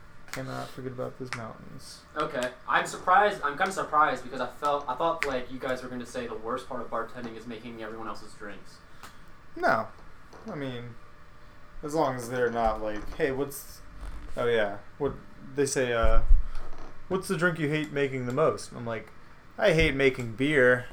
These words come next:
Speaker 1: I really do." 'Cause I could just pour beer.
Speaker 2: No, I remember, I remember, oh, I, I, I remember a story with Shane. I remember at this party,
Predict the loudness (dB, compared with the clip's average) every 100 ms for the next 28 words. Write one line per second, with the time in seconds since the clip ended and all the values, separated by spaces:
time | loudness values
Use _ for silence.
0 | -10 -6 -2 0 2 2 2 4 6 6
1 | 2 -8 -14 -12 -6 -4 -4 -6 2 4
2 | 6 4 2 0 -6 -10 -14 -12 -12 -6
3 | 2 4 4 2 0 0 0 0 2 2
4 | 2 6 8 8 8 8 6 6 0 -2
5 | -6 -4 -2 -2 -4 -6 -6 -6 -6 -8
6 | -8 -6 -6 -6 -6 -2 -2 -2 -6 -20
7 | -20 -20 -20 -18 -14 -10 -10 -10 -16 -8
8 | 2 2 2 -4